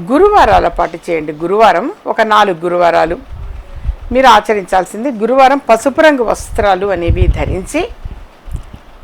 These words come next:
మీరు ఇంట్లోనే ఒక అరటి పిలక అనేది తెచ్చిపెట్టుకోండి. ఒకవేళ "మా ఇంట్లో అరటి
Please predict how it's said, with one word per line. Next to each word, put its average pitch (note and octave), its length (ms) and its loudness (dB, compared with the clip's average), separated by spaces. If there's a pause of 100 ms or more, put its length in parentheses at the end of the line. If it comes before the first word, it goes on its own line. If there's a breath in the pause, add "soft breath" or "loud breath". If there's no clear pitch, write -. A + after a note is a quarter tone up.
మీరు C#4 400 4 (160)
ఇంట్లోనే D#4 400 4
ఒక D4 180 2
అరటి B3 460 2
పిలక A#3 420 2
అనేది G#3+ 360 0
తెచ్చిపెట్టుకోండి. F#3 880 -4 (120)
ఒకవేళ G#3+ 200 -2
"మా G#3 100 0
ఇంట్లో G3+ 260 2
అరటి G3 260 4